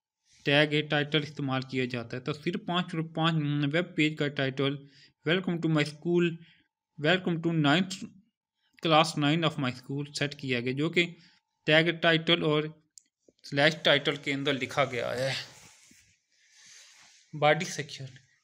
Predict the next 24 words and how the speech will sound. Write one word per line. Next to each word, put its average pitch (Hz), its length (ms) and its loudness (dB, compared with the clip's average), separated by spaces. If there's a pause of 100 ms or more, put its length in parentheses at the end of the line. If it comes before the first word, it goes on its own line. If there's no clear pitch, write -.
(100)
बॉडी 156 300 2
सेक्शन 185 320 0
में 180 180 -4
दरहकीकत 165 560 0
एक 170 220 0
वेब 165 280 0
पेज 160 200 0
का - 120 -8
असल - 260 -4
मफाद 143 440 -2
होता 139 200 -2
है, 139 80 0
जो 143 160 -4
कि 196 140 0
इस 190 80 -2
पेज 160 360 -2
पर 151 160 0
जाने 143 280 2
वाला 151 320 -2 (520)
सारफ 160 320 2
देख 139 240 -2
सकता 139 320 -6
है। 135 220 -4
ये 208 380 0